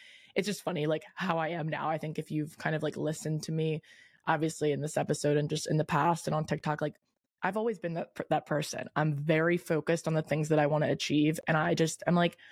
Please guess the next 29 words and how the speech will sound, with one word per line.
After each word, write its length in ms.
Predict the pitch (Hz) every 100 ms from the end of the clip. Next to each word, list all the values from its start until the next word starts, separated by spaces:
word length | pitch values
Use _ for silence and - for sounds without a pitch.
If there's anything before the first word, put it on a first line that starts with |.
| - -
"I'm 160 | 185 262
not 220 | 320 330
gonna 160 | 349
let 220 | 277 233 -
somebody 260 | 220 208
come 240 | 202 190 190
in 60 |
and 100 | 180
get 140 | 170 -
in 40 |
my 140 | 165
way 320 | 165 180 220 175
and, 140 | 165
like, 180 | 165 160 - - _ -
throw 140 | 196
me 120 | 185
off." 360 | 170 190 165 175
And, 100 | 175
like, 180 | 170 160 - - _ _
when 120 | 180
I 60 | 190
wanna 180 | 226 196
accomplish 400 | 180 190 220 208
some-, 200 | - -
something, 320 | 170 165 160
I'm 200 | - 175
gonna 240 | 175 214 180
do 360 | 165 - 175
it. 220 | 127 104